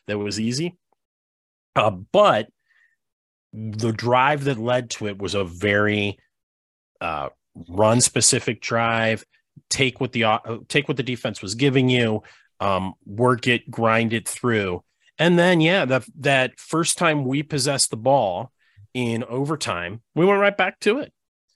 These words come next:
Um, the, the long pass to Cooper was completely set up by the fact that we were running the ball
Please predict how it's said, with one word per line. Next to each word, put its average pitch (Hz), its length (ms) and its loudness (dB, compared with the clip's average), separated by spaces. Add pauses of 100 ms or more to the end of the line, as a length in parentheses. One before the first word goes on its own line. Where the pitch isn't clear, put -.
(240)
Um, 110 440 -2
the, 117 540 -2
the 139 240 -4
long 170 300 2
pass 160 500 -4
to 117 300 -4
Cooper 127 680 0 (320)
was 139 140 0
completely 180 720 -2
set 117 300 2
up 110 200 -2
by 107 180 0
the 101 80 -2
fact 98 480 -8
that 104 180 -4
we 113 160 -2
were 120 120 0
running 107 280 -2
the 127 80 -4
ball 156 380 -4